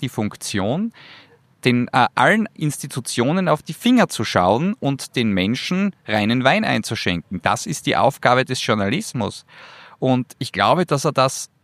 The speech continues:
sehr, sehr lange, sehr, sehr gut gemacht hat. Und ich glaube, dass das punktuell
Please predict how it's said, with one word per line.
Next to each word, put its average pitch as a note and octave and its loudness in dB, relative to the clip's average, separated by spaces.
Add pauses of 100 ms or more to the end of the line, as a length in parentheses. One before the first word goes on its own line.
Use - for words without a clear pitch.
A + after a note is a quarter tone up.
(540)
sehr, D3 2
sehr D#3 4
lange, A2+ 2
sehr, C3 0
sehr B2+ -2
gut - -6
gemacht F2 -2
hat. G2+ -2
Und G#2+ -4
ich A2+ -8
glaube, A2 2
dass C3+ -2
das - -6
punktuell C#3 -2